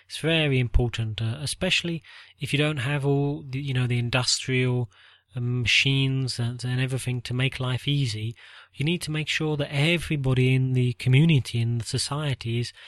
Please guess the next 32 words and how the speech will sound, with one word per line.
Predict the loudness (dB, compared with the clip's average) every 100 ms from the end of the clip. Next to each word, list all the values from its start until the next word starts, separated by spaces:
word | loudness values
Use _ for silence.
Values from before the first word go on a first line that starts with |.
| -12
is | -6 -6
happy | -4 0 2 2 0 _ _ -8
and |
healthy | -6 -4 -4 -6 -6 -6 -8 -18 -20 -12
and, | -4 -4 -2
and | -4
vibrant. | -2 -2 0 -2 -2 -2 -4
You | -4
know, | -2
it's | -2 -4
like | -6 -6 -10 -20 -20 -20 _ -6
the, | -2
um, | -2 -2 -2 -4 -8 -10
if | -8 -8 -10
the, | -6 -2 -2
the | 0
weakest | 0 -2 -2 -4 -2
link | -2 -2 -2 -8 -14
in | -8 -4
the | -2
chain | 0 0 -2 -4 -6 -6
is | -2
the | 0
one, | 0 0 -2 -8 -10
you | -4
know, | -2 -2
that | -4 -4
the |
whole | -4 0 0
chain | 2 0 0 0
will | 0
break | 2 2 0 -6